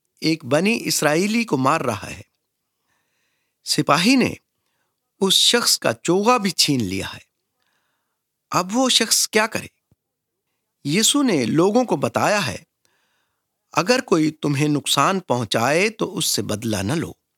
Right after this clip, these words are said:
اگر کوئی تمہارے داہنے گال پر تھپڑ مارے تو دوسرا بھی اس کی طرف پھیر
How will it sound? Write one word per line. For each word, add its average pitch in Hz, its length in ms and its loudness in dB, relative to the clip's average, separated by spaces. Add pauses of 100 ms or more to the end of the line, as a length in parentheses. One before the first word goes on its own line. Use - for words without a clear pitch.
(1200)
اگر 247 280 0
کوئی 147 280 0
تمہارے 151 500 0
داہنے 202 460 0 (100)
گال 143 240 2
پر 131 220 -4
تھپڑ - 500 -2
مارے 123 420 -2 (1040)
تو 123 140 -6
دوسرا 190 560 0
بھی 147 300 -4 (120)
اس - 180 -4
کی 135 120 -6
طرف 127 300 -2
پھیر - 240 -2